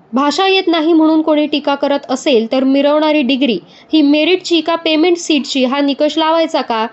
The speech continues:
असा सवाल शिरूर लोकसभा मतदारसंघाचे उमेदवार डॉक्टर अमोल कोल्हे यांनी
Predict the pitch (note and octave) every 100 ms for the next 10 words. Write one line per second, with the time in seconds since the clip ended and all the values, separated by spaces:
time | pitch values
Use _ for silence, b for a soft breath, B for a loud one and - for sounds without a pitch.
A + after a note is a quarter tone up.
0 | B - A#3+ C4 - C#4 C4+ G#3 A3+ B
1 | - E4+ F4 G4 E4+ C#4+ D#4 D#4+ C4+ D#4
2 | D4 B3 B3 C4 C4 B3+ B3+ B3+ C#4 -
3 | B3 B3+ C4 C4+ E4+ B B B3+ C4+ -
4 | D4 C4 C4 C#4+ C#4 C#4+ D4+ D4 A#3+ C4+
5 | C#4+